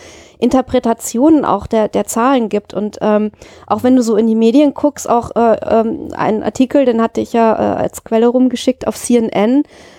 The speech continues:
ähm, wenn da steht, irgendwie bei dem, äh, Flat Earth, äh, Kongress sind irgendwie sechshundert Leute und die auf C N N schreiben, das sind wahnsinnig viele.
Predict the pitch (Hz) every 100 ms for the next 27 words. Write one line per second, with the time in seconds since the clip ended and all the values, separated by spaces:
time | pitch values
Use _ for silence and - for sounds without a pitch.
0 | - - 240 240 240 220 220 233 240 -
1 | 262 269 247 240 220 226 240 220 - 214
2 | - 220 - 151 214 254 - - 233 240
3 | 262 247 214 226 - 254 233 226 226 226
4 | - 247 233 - 208 208 277 285 262 247
5 | 143 196 - 240 - 220 - 214 226 226
6 | - 226 202 190 240 226 226 - - 240
7 | 277 320 320